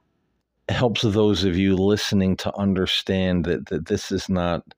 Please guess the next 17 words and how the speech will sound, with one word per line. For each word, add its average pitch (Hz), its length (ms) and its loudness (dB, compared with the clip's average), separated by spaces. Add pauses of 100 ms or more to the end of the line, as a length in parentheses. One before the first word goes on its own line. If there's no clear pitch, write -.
(400)
uh, 80 520 -2
you 90 200 -2
know, 85 200 -2
as 90 220 0
I 85 140 0
said 82 280 -4
before, 82 580 -2
as 78 200 -2
many 90 260 -2
put - 300 -6
forth, 101 540 -4
you 92 140 -4
know, 85 180 -2
<laughs> 98 60 0
it's - 180 -6
not 98 200 -4
some, 90 420 -2